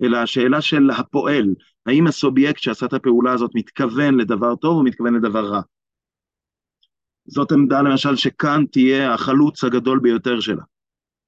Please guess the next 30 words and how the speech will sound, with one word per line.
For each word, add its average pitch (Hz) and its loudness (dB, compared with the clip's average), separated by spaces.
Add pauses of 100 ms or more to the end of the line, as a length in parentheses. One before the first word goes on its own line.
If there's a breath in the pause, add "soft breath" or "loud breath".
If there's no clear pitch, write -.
(100)
ששאלת 151 -2
הכוונות 160 0
היא 160 2
זאת 156 0
שהופכת 143 -4
מעשה 131 0 (100)
מוסרי 127 0
ל-, 113 2 (280)
ל-, 110 -2
ל-, 104 0 (460)
לטוב 123 0
או 131 2
לא, 120 2 (500)
כן? 123 -4 (440)
זה, 139 -2
זה 151 0
מובן 170 2
לכולנו 170 2
באופן 135 0
אינטואיטיבי 127 2 (360 loud breath)
במקרים 117 0
קיצוניים, 110 -2
כן? 113 -2
אם 117 2
נופל 120 -2
לי, 131 4
אה, 104 -2
כסף 131 -6
מהכיס 110 -4
ונכנס 110 -4